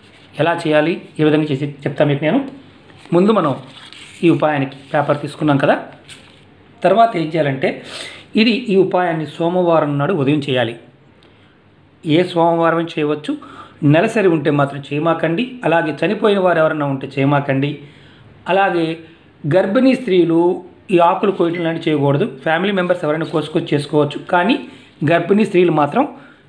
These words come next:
చెట్లకున్న ఆకులు కోసి చేయకూడదు, అది గర్భిణీతో ఉన్నవారు ఎవరైనా సరే. ఈ ఉపాయాన్ని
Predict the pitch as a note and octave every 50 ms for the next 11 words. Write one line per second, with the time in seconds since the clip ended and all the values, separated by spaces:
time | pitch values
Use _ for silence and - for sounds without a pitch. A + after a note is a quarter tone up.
0 | _ - - F#3+ F#3+ - A3+ F3+ G#3 F#3 E3+ E3 E3 D#3 - E3 D3+ D3 - D#3
1 | D#3 D3+ - - D#3+ C#3+ B2+ C3+ C3 A#2+ A#2 C3 C3+ - - - - - - -
2 | - - - - D3+ C#3 C#3+ C#3 C#3 - - - - E3 D3 D3 D3+ E3+ F3 E3
3 | E3+ D#3+ E3 E3 D#3+ D#3 C#3+ C#3 D3 D3+ D3+ D#3+ C#3+ - B2+ - - - - -
4 | _ _ _ - - - - - - G#3+ G#3+ A3+ A3+ A3+ B3+ B3+ B3 A#3 A3 G#3
5 | G3 G#3 B3 C4+ C4